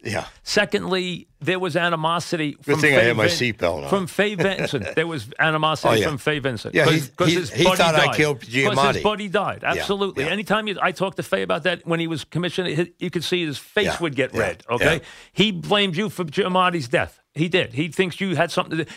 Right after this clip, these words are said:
Speaker 2: He thinks you, the stress you gave him caused Giamatti to
Speaker 1: Yeah,
Speaker 2: die,
Speaker 1: the eighty
Speaker 2: okay?
Speaker 1: pounds overweight or six
Speaker 2: <laughs>
Speaker 1: packs of cigarettes a day didn't have nothing to do with it.
Speaker 2: We, we know you didn't do it. I'm
Speaker 1: Yeah.
Speaker 2: just saying.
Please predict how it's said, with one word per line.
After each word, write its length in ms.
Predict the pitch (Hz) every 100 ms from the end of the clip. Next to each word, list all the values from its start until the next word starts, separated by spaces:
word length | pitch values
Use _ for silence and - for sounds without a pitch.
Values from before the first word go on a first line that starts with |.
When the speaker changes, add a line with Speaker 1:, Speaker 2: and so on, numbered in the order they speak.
| -
Speaker 2:
He 120 | 220
thinks 280 | 220 202 -
you, 80 |
the 80 | 175
stress 360 | - - 190 -
you 140 | 196
gave 240 | 170 175 160
him 140 | 156
caused 400 | - 180 156 -
Giamatti 440 | 170 160 156 143 131
to 20 |
Speaker 1:
Yeah, 120 | 135
Speaker 2:
die, 40 | 127
Speaker 1:
the 100 | 135
eighty 160 | 160 -
Speaker 2:
okay? 120 | 135
Speaker 1:
pounds 280 | 156 151 135
overweight 420 | 139 127 127 123
or 120 | 113
six 280 | - 147 196
Speaker 2:
<laughs> 60 |
Speaker 1:
packs 280 | - 135 120
of 60 | 117
cigarettes 500 | - 139 113 104 -
a 60 |
day 220 | 107 113 110
didn't 260 | 110 104
have 140 | 90 113
nothing 180 | 117 104
to 60 |
do 160 | 92 107
with 160 | 90
it. 400 | 73 - - - -
Speaker 2:
We, 60 |
we 160 | 160 156
know 240 | 143 160
you 160 | 147 123
didn't 360 | 104 123 104
do 200 | 90 127
it. 80 | 131
I'm 100 | 131
Speaker 1:
Yeah. 140 | 117 104
Speaker 2:
just 140 | 120
saying. 360 | 170 165 143